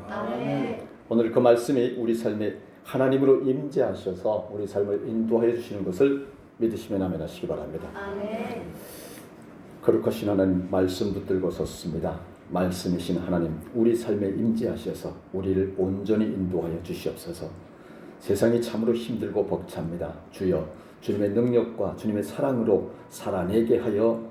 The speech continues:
Speaker 2: 주시옵소서. 오늘 온전히 말씀만 잘 전하도록 축복 주시옵소서.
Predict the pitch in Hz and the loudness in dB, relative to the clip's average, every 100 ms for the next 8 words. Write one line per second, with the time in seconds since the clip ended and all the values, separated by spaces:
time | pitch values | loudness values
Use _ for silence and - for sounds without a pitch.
0 | - - 90 90 - - 82 - 78 - | -16 -12 -10 -2 -2 -2 -4 -6 -6 -8
1 | - - - 95 90 92 98 98 101 92 | -16 -18 -4 0 0 0 0 0 2 2
2 | 101 - 120 113 117 113 - 135 139 113 | 2 0 2 4 4 0 2 4 4 0
3 | 90 90 92 - - - - - - - | -2 -2 -6 -10 -20 -20 -6 -4 -4 2
4 | 104 - - 95 87 90 80 - - 78 | 2 2 -4 -6 -4 -4 -4 -8 -8 -10